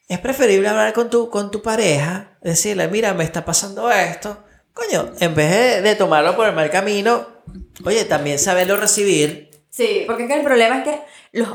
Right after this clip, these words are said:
Speaker 2: hombres, en especial, hablo yo como mujer, de verdad, los hombres tienen miedo de decirle a las mujeres, porque las mujeres solemos ser más conservadoras en ese sentido. Y al final,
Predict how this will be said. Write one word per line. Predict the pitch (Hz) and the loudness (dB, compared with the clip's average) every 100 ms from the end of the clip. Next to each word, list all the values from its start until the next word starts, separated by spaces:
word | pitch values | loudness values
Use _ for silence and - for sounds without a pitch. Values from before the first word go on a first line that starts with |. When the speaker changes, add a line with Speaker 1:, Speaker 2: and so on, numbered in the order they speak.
| - | 0
Speaker 2:
hombres, | 269 175 165 180 180 | 0 0 -2 -4 -4
en | 175 | -8
especial, | 165 165 180 156 | -8 -6 -2 0
hablo | 147 160 | 0 -2
yo | 190 214 | 0 0
como | 233 254 | 0 -4
mujer, | 214 175 165 160 | -6 -6 -6 -4
de | 196 | -4
verdad, | 190 165 185 - - _ _ - - - | -4 -4 -6 -10 -20 _ _ -12 -10 -2
los | 214 - | -2 0
hombres | 208 208 214 | -4 -4 -6
tienen | 254 247 247 | -4 -4 0
miedo | 254 202 160 160 - - _ _ _ | 2 2 2 -2 -8 -20 _ _ _
de | 170 180 | 0 0
decirle | 165 240 240 165 | 2 2 2 2
a | |
las | 185 | 0
mujeres, | 220 190 208 165 156 - | -2 0 2 2 -2 -6
porque | 208 196 | -4 -2
las | 190 185 | -4 -4
mujeres | 202 214 170 196 - | -2 0 0 -2 -4
solemos | 180 147 147 165 | -2 -2 -4 -6
ser | 190 170 156 | 0 0 0
más | 151 | -8
conservadoras | 147 - 170 143 170 180 139 | -10 -8 -2 2 4 4 0
en | 147 | -4
ese | 151 180 | -8 -6
sentido. | 180 156 175 135 - - _ _ _ _ _ _ _ - _ _ | -8 0 2 2 -4 -20 _ _ _ _ _ _ _ -20 _ _
Y | 202 | 0
al | 208 | 2
final, | 214 190 196 | 4 4 2